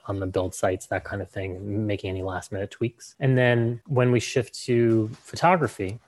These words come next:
and this isn't true for every designer, this is just my process, obviously. But when, when we get into physical production, I kind of, in some capacity, and I use this word, this phrasing with, uh,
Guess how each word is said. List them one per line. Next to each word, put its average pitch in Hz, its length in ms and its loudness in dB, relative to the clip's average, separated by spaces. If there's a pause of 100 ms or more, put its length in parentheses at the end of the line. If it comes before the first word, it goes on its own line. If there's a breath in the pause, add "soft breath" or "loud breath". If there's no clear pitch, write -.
and 185 120 10
this 190 120 10
isn't 170 180 8
true 139 160 6
for 113 120 6
every 117 260 8
designer, 95 380 -2
this 113 120 2
is 101 80 -2
just - 180 -2
my 95 160 0
process, 85 500 -4
obviously. 95 440 -6 (500 loud breath)
But 123 140 6
when, 127 380 2 (180)
when 127 120 4
we 123 80 8
get 120 140 6
into 113 520 4 (180)
physical 127 340 2
production, 107 640 0 (240)
I 151 80 4
kind 151 420 4
of, 127 320 4 (160)
in 135 220 6
some 135 340 4
capacity, 107 960 2 (120)
and 110 160 2
I 110 40 6
use 110 300 6
this - 200 0
word, 113 400 6
this 113 200 2
phrasing 107 420 4
with, 98 220 -2 (120)
uh, 107 180 0